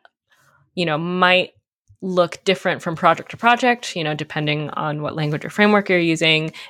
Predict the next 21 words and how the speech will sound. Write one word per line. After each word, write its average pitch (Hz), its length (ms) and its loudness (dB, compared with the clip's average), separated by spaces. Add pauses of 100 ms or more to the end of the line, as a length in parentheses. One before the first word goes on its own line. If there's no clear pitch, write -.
(100)
and, 147 760 -2
you 165 140 -8
know, 143 140 -2
what 147 760 0
testing 156 360 0
philosophy 147 580 0
people 151 260 -6
on 151 120 0
your 147 80 -4
team 147 420 -8
abide 147 580 -2
by. 143 260 2
But 151 440 0
yeah, 180 240 6
those 175 320 4
are 165 120 6
areas 151 580 0
that - 100 -10
I 151 120 -2
do 147 220 -6
think 147 460 -8